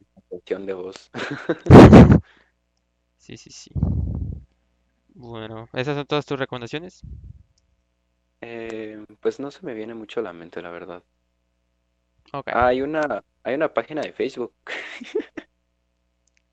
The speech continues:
Speaker 2: Ajá.
Speaker 1: Eh, se llama Capturas de Señores Calientes Todos los Días.
Speaker 2: Ok.
Speaker 1: Es muy bien.
Speaker 2: <laughs> Ok. <laughs> Suena
Speaker 1: Ah,
Speaker 2: bien.
Speaker 1: recomendaciones de monas chinas.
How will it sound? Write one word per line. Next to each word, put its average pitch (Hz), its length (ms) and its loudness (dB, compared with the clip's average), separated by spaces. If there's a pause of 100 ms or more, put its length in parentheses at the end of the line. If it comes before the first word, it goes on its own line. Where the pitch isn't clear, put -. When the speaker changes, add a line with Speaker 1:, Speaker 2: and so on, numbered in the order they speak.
(160)
Speaker 2:
Ajá. 117 300 -14
Speaker 1:
Eh, 107 320 0
se 104 240 -2
llama 113 720 -8
Capturas 143 460 -2
de 139 100 -2
Señores 113 500 -12
Calientes 98 500 -10
Todos 113 220 -2
los 85 200 -8
Días. 90 340 -12
Speaker 2:
Ok. 165 160 4 (580)
Speaker 1:
Es 98 200 -6
muy 104 240 -6
bien. - 280 -4 (320)
Speaker 2:
<laughs> 480 800 8
Ok. 170 400 2 (920)
<laughs> - 640 6 (1900)
Suena 117 640 -2
Speaker 1:
Ah, - 60 -8 (100)
Speaker 2:
bien. - 640 -6
Speaker 1:
recomendaciones 135 640 -6
de 147 100 -4
monas 127 600 -8
chinas. 156 720 -10